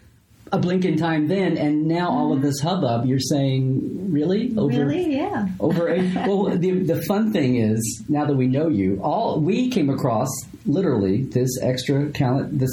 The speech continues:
Speaker 1: this extras call sheet, because it's the kind of thing in television production, we have the call sheet here, and later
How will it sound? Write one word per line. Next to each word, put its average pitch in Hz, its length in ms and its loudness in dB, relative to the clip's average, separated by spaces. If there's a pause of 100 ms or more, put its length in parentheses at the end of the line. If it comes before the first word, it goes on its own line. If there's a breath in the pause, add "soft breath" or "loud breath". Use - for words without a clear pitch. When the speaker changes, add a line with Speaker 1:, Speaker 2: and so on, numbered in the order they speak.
Speaker 1:
this 139 240 -2
extras 170 380 0
call 233 240 0
sheet, - 280 -2
because - 260 0
it's - 160 -2
the 185 80 2
kind 311 200 0
of - 80 -2
thing 160 240 2
in 147 80 2
television 139 440 0
production, 117 540 -2 (180 loud breath)
we 233 100 2
have 311 140 0
the 254 80 2
call 285 240 0
sheet - 260 0
here, 180 320 0
and 151 380 0
later 220 500 0